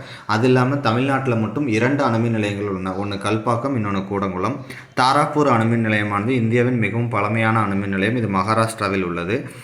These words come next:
கர்நாடகாவுல காய்கா அணுமின் நிலையமும், காரக்பூர் குஜராத்தில், அதான் இப்ப நம்ம பார்த்தது. அடுத்தது உத்தரப்பிரதேசத்துல நரோரா அணுமின் நிலையம், ராஜஸ்தான்ல ராஜஸ்தான் அணுமின் நிலையமானது உள்ளது.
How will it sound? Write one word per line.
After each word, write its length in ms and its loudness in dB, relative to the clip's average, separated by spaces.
கர்நாடகாவுல 680 4
காய்கா 640 4
அணுமின் 220 -2
நிலையமும், 580 0
காரக்பூர் 680 0
குஜராத்தில், 440 0
அதான் 160 0
இப்ப 160 -2
நம்ம 180 -2
பார்த்தது. 480 -2
அடுத்தது 280 -4
உத்தரப்பிரதேசத்துல 720 2
நரோரா 440 4
அணுமின் 280 0
நிலையம், 440 -2
ராஜஸ்தான்ல 600 0
ராஜஸ்தான் 640 0
அணுமின் 180 0
நிலையமானது 500 -2
உள்ளது. 300 -6